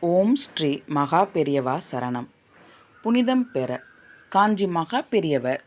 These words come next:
தஞ்சாவூருக்கு வந்தால் பங்காரு காமாட்சி அம்மனை தரிசிக்காமல் இருந்ததில்லை. இக்கோயில் காஞ்சி மடத்துடன் நெருங்கிய தொடர்புடையது. சங்கீத மும்மூர்த்திகளில் ஒருவரான ஷியாமா சாஸ்திரிகள் இங்கு பூஜை செய்துள்ளார்.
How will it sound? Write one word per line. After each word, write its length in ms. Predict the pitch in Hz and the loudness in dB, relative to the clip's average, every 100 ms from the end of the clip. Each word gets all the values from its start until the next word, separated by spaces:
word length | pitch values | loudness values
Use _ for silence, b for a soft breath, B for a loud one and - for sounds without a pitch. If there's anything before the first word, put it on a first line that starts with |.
| - | -4
தஞ்சாவூருக்கு 800 | 147 156 190 233 196 147 - 127 | -2 0 2 2 2 -4 -6 -4
வந்தால் 540 | 131 139 139 120 101 - | 0 0 0 -4 -8 -10
பங்காரு 480 | 143 151 190 240 240 | -6 -4 0 0 0
காமாட்சி 520 | 196 170 170 170 - | -2 -4 -2 -6 -6
அம்மனை 380 | 156 143 139 131 123 | -4 -2 0 -2 -4
தரிசிக்காமல் 800 | 127 147 180 - 156 131 135 156 | -4 -4 -6 -6 -4 -2 -4 -4
இருந்ததில்லை. 720 | 127 131 135 127 113 110 - _ B B B B B | -4 -2 -4 -6 -8 -10 -12 _ B B B B B
இக்கோயில் 640 | 185 - 202 240 220 160 - | -10 -2 2 4 2 -2 -4
காஞ்சி 400 | 156 175 202 240 | -2 0 0 0
மடத்துடன் 640 | 202 165 160 160 135 135 | 0 -2 -4 -4 -4 -4
நெருங்கிய 600 | 156 165 202 233 214 226 220 | -2 0 2 0 2 -2 -2
தொடர்புடையது. 760 | 135 131 135 127 123 117 113 - _ B B B | -6 -4 -4 -4 -4 -6 -8 -14 _ B B B
சங்கீத 580 | - - 160 170 190 180 | -6 -2 0 0 0 0
மும்மூர்த்திகளில் 920 | 175 175 185 202 202 208 175 151 175 - - | -2 -2 -2 -2 -2 -2 -2 -2 -4 -8 -4
ஒருவரான 720 | 151 196 226 196 139 135 - - | -2 0 0 0 0 -2 -4 -6
ஷியாமா 360 | 175 175 214 240 | -4 -2 -2 -2
சாஸ்திரிகள் 760 | - 190 - - 156 147 135 - | -2 -2 -2 -6 -8 -6 -6 -6
இங்கு 320 | 151 165 208 | -4 -2 -4
பூஜை 360 | - 151 156 175 | -4 -6 -4 -4
செய்துள்ளார். 580 | 135 123 120 120 117 113 | -4 -6 -6 -6 -6 -8